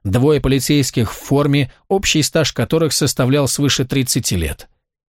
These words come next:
Приехав, они быстро осмотрели тело Майкла, удостоверившись,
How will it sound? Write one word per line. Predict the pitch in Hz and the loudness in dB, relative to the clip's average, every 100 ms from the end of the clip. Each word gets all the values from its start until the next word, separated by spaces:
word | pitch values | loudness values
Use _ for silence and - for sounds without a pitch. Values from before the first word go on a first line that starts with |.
| _ | _
Приехав, | - 208 131 - - - _ _ - | -2 0 0 0 -2 -4 _ _ -4
они | 92 240 | 0 2
быстро | 160 160 - 156 | 2 0 2 0
осмотрели | 135 143 135 160 151 | 2 0 0 0 0
тело | 135 156 151 123 | 0 0 2 2
Майкла, | 127 139 151 147 - | 2 0 0 -2 0
удостоверившись, | 123 135 - 117 135 143 - 151 - | 0 0 0 2 2 0 0 -2 -2